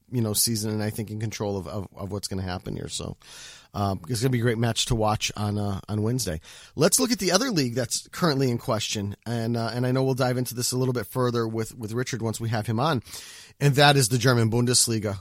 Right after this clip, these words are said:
We've seen Thomas Tuchel take over at, um, at Bayern Munich for Julian Nagelsmann, and he has drawn and lost matches in, uh, in the league, and that's allowed Borussia Dortmund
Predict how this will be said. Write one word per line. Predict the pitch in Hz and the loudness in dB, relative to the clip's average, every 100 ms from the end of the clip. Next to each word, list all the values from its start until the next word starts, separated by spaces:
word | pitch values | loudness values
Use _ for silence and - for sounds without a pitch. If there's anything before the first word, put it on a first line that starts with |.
| - | -6
We've | 120 123 | -2 2
seen | - 147 | 4 4
Thomas | 131 139 143 | 4 4 4
Tuchel | - 170 143 | 2 0 0
take | - 147 - | 2 0 0
over | 143 156 147 165 151 - | 2 2 4 0 0 -2
at, | 135 135 - - - | 2 2 2 -4 -2
um, | 127 123 120 120 120 104 - | 0 2 2 2 0 -4 -8
at | 123 117 | -6 0
Bayern | 135 127 | 2 4
Munich | 123 170 - | 4 4 2
for | 131 | 0
Julian | 131 131 117 | 4 4 4
Nagelsmann, | 117 139 165 196 226 214 - - - | 2 2 0 0 0 -4 -12 -18 -6
and | 147 151 151 151 | 4 8 8 6
he | - - 160 165 | 4 -2 2 4
has | 165 147 139 123 | 6 8 6 4
drawn | 139 117 135 151 127 | 2 2 6 8 6
and | - 147 147 | 6 4 6
lost | 135 147 - | 6 4 4
matches | 143 135 139 147 135 | 4 4 4 2 2
in, | - 135 131 - | 2 2 2 2
uh, | 127 117 117 | 0 0 2
in | 131 | 4
the | 123 | 4
league, | 131 175 156 | 4 2 4
and | 131 | 4
that's | 143 - | 4 2
allowed | 131 131 147 165 - - | 2 6 6 4 -4 -2
Borussia | 139 - 131 | 0 0 2
Dortmund | 151 180 131 | 2 2 2